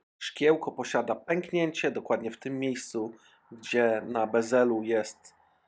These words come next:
ta największa luka w złoceniu, to nad tym jest pęknięcie. Jeśli zastanawiacie się, ale jak to? No przecież Rolex,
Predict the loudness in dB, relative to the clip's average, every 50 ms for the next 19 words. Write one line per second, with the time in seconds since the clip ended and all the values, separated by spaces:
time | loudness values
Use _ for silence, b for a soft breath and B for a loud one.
0 | _ _ _ 0 2 2 2 2 2 2 0 0 0 -2 -6 -2 0 0 2 2
1 | 2 0 0 0 0 -2 -2 -2 0 2 4 6 6 6 4 4 2 2 2 2
2 | -4 -6 -6 -4 -2 -2 0 0 0 0 -2 -2 -4 b b b b b b _
3 | -2 0 4 4 4 4 2 -2 -4 -2 -2 0 -2 -2 -4 -8 -8 -6 -6 -6
4 | -6 -6 -6 -4 -4 -4 -4 -2 -2 -2 -2 -2 -6 _ _ _ _ -2 0 0
5 | 0 0 0 0 -2 -2 -2 0 0 2 2 2 0 -2 -4 -6 -8 -8 -6 -4
6 | -6 -6 -6 -4 -2 -2 2 4 4 4 4 2 -6 -10 -12 -12 -10 -10 -10 -8
7 | -8 -8 -8 -6 -6 -4 -2 0 0 2 2 2 2 0 -4 -6 -14 -16 -18 -20